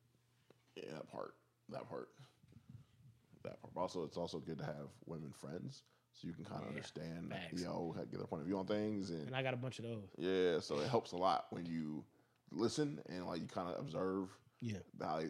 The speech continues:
Speaker 1: the thought process and find out what works, what don't work. So
Speaker 2: Yeah,
Speaker 1: yeah,
Speaker 2: that's a
Speaker 1: you know,
Speaker 2: fact.
Speaker 1: but, you know, everybody different though.
Speaker 2: Facts.
Speaker 1: Everybody different. Um, but last topic before we get up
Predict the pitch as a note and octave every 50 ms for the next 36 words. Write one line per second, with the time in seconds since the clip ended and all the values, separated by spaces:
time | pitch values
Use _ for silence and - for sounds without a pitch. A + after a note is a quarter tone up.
0 | - - C#2+ D#2 D2 D#2+ F#2 F2 - - F#2+ F2 F2 E2 F2 F2+ F2+ - E2 D#2+
1 | D#2+ D#2 - - - _ _ _ - - D#2+ D#2+ D#2+ D2+ D#2+ F2 - - E2+ E2+
2 | - - D#2+ D#2 F2 E2 D#2+ F#2 F2+ - - - - - G#1+ G1+ - - - -
3 | - - _ - - - G4+ - - G4+ F#4+ D#4+ D4+ G#3+ G3 - D#4+ C4+ C4+ B3
4 | - - - - - - - - B2+ C#3 C3+ C3+ C3+ B2+ B2+ G#2+ B2 A2 A#2 B2
5 | C#3 - - - _ _ _ _ _ _ _ _ _ - - C#3 C3+ C3+ - -
6 | - G2+ G#2 G#2+ G2+ F#2+ G2+ G2+ A2 A2 F#2 - - - _ - E2+ F#2 F#2+ G2
7 | F#2+ F#2 F2+ F#2 F2+ E2 F#2 G2 G#2 A2+ A#2+ A2+ - - A2 G2 F2+ - A#1+ -
8 | - G2 F2+ E2 F2+ D#2 -